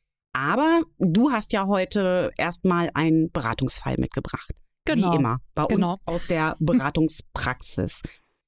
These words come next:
Speaker 1: Wir beraten ja zum Sozialrecht und das ist halt häufig so, dass wir auch viele Menschen bei uns sitzen haben,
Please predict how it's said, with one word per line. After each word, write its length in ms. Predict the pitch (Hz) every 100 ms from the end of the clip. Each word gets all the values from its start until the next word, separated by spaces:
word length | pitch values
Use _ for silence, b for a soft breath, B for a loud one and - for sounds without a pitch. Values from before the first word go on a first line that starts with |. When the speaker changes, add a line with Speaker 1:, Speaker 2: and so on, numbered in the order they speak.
| _ -
Speaker 1:
Wir 160 | 208
beraten 300 | 196 185 196
ja 80 | 202
zum 140 | 208
Sozialrecht 600 | 190 185 - 180 214 226 -
und 140 | 196
das 120 | 180
ist 140 | 175 185
halt 180 | 175
häufig 380 | 170 196 190 175
so, 120 | -
dass 220 | 160 147 -
wir 160 | 165
auch 260 | 135 - - - -
viele 320 | - 220 214
Menschen 720 | 196 185 - 185 180 180 180
bei 100 | 180
uns 200 | 143 170
sitzen 380 | 180 - 180 170
haben, 340 | 175 165 170